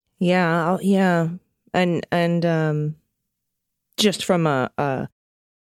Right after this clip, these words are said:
a solving disputes point of view, because I don't have, I'm not in the L G B T Q plus community other as, as an ally. Maybe, uh, after some time has passed, uh, maybe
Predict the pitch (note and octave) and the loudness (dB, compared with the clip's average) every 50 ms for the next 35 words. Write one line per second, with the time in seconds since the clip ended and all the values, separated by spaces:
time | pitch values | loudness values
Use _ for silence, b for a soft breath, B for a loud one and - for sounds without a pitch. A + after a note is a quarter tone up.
0 | _ _ _ _ - D3+ D3+ - - F3 F3 E3+ D#3 E3 D#3 C#3 C3 - - - | _ _ _ _ -4 -2 -2 0 2 2 2 2 2 0 0 0 -2 -4 -2 0
1 | F#3+ F#3 F3 - - - - E3 D3 C#3 B2+ A#2 B2+ B2+ C3 D3 - - D3 C#3 | 0 0 0 0 -4 -4 -2 -2 -2 -2 -2 -2 -2 -2 -2 -4 -4 -4 -2 -2
2 | B2 C3+ C3+ C#3 - C3 - - C#3+ C3 B2+ B2+ B2+ - _ _ _ _ _ _ | 0 0 -2 -2 -4 -4 -6 -4 -4 -4 -4 -4 -6 -10 _ _ _ _ _ _
3 | _ _ _ _ _ - C#3+ D3+ D#3+ D3+ D3 C#3 C3 - - _ _ D3 D3 D3 | _ _ _ _ _ -2 -2 0 0 0 0 -2 -2 -4 -6 _ _ -2 0 0
4 | D3+ D3 C#3+ C#3 - - - _ - - - - - - D3+ C#3+ C3+ C3 C3 C3+ | 0 0 -2 -4 -6 -8 -12 _ -16 -16 -12 -6 -6 -4 -2 0 0 0 0 -2
5 | B2+ C3 C3+ A2+ B2+ B2 - D3 B2+ - C#3 - - C3+ B2 - - - D3+ C3+ | -2 -4 -4 -4 -4 -4 -4 -6 -6 -6 -8 -6 -4 -6 -6 -6 -6 -4 -4 -2
6 | B2+ C3 B2 B2+ B2+ B2+ B2+ C3+ C3 C3 B2+ G2+ A#2+ C3 C3 - - G2+ A#2+ G2+ | -2 -2 -2 -2 -2 -2 -2 -2 -2 -2 -2 -2 -4 -6 -8 -8 -8 -8 -8 -6
7 | B2+ A#2+ - - G#2 A2+ C#3 C#3+ B2 A#2+ A#2 B2+ - - _ _ _ _ _ _ | -6 -8 -8 -6 -6 -6 -4 -6 -4 -6 -6 -8 -10 -12 _ _ _ _ _ _
8 | _ _ _ _ _ _ _ _ _ _ - F3+ F3 E3+ E3+ E3 F3 E3+ D#3+ E3 | _ _ _ _ _ _ _ _ _ _ -2 0 2 2 2 2 0 -2 -2 -2
9 | - - G#2+ C#3 C3 - - D3 D3 - - - E3 D#3 - - - - D#3+ D3+ | -4 -4 -2 -2 -2 -2 -2 -2 -4 -2 -2 -2 -2 -2 -2 -4 -4 -4 -2 -2
10 | - E3 D3+ D3+ D3+ E3+ F3 D#3+ - - - C#3 C3+ B2+ C3 - - - - - | 0 0 0 0 0 0 -2 -4 -4 -6 -6 -4 -4 -4 -6 -8 -10 -12 -14 -16
11 | - _ _ _ _ _ - - C3+ C#3+ C#3+ C#3+ C#3 D3 C#3+ C#3 | -16 _ _ _ _ _ -6 -4 -4 -2 -2 -2 0 0 -2 -2